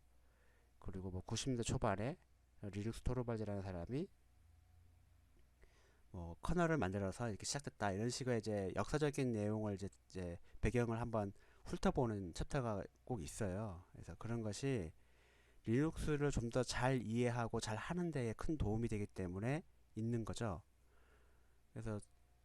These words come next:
저는 이제 거기까지는 얘기는 안 할 거고, 그러니까 리눅스가 무엇인지 대해서 포커스를 맞춰서, 예, 기초적인 내용들을,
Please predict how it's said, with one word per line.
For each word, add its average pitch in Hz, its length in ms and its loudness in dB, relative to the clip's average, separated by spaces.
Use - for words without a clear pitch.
저는 151 220 4
이제 165 120 2
거기까지는 147 520 2
얘기는 123 240 2
안 156 60 0
할 87 120 -2
거고, 107 440 -10
그러니까 113 180 -2
리눅스가 123 380 2
무엇인지 135 640 4
대해서 107 460 0
포커스를 139 440 -2
맞춰서, 98 680 -8
예, 87 100 -8
기초적인 120 1120 0
내용들을, 101 720 -2